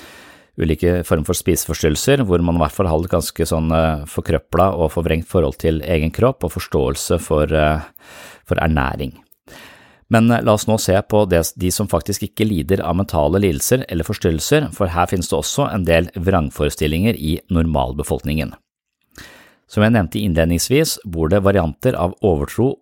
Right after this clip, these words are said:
og vrangforestillinger i de fleste av oss. Finnes det her en vei ut av vrangforestillingene? Tja, spørsmålet er vanskelig, på grensen til umulig å svare på.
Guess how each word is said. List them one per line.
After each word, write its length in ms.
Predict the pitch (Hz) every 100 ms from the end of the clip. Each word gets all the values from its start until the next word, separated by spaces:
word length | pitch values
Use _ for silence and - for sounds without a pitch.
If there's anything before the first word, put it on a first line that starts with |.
| 90
og 220 | 92 113
vrangforestillinger 800 | 101 78 - 73 - 80 110 131 -
i 60 | 85
de 60 |
fleste 240 | 92 76 -
av 140 | 64
oss. 80 | - - _ _ _ _ _ _
Finnes 320 | 113 85 -
det 140 | -
her 160 | 85 98
en 100 | 101
vei 160 | 92 107 -
ut 280 | 110 151 -
av 140 | - 104
vrangforestillingene? 800 | 101 85 80 - 90 107 160 123 - _ _ _ _ _ _ -
Tja, 220 | - - - _ - _ - - -
spørsmålet 480 | - 98 - 117
er 100 | 107 113
vanskelig, 320 | 87 - 120 151 -
på 160 | -
grensen 320 | 101 101 82 -
til 160 | 90
umulig 560 | 113 98 85 78 104 131 -
å 120 | -
svare 260 | 87 69 -
på. 140 | 57